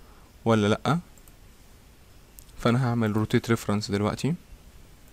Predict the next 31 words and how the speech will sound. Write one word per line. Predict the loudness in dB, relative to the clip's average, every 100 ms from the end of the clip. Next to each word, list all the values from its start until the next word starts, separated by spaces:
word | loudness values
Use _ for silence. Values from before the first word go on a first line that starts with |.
| -20 -20 -20 -20 -20 -20 -20 -20 -20 -20 -20 -20 -20 -20 -10 -2
وهجيب | 0 2 0
الخط | -2 -4 -2
اللي | -2
باللون | 0
الأحمر | -2 -4 -4 -4 -4 -6
أعمل | -2 2
له | 2
موفينج | 2 0 -2 -4
بحيث | -4 -4 -2
إن | 0
أنا | 0
أجيبه | -2 -2 -2 -4 -8 -14 -20 -20 -20 -10 -4
عند | -2
الخط | -2 -6 -4
اللي | -4 -2
باللون | 0 0
الأبيض. | 0 0 0 0
هبص | -2 -2 0
ألاقي | 0
إن | 2
هما | 0
فعلًا | 0 0 2 0 -2 -8 -20 -20 -20 -6
متطابقين | 0 0 0 -4 -4 -2 0 0 -2 -8 -4
تمامًا | 0 0 0 0 -2 -6 -18 -20 -20 -20 -20 -6
على | -2 0
بعض، | -2 -4 -12 -20 -20 -20 -20 -20 -20 -20 -20 -20 -20 -20 -20 -20 -20 -20 -20 -14
خدوا | 0 2
فعلًا | 4 2 2
نفس | 2 0 -4
الطول | -4 -4 -2
بالظبط. | -2 -6 -6 -12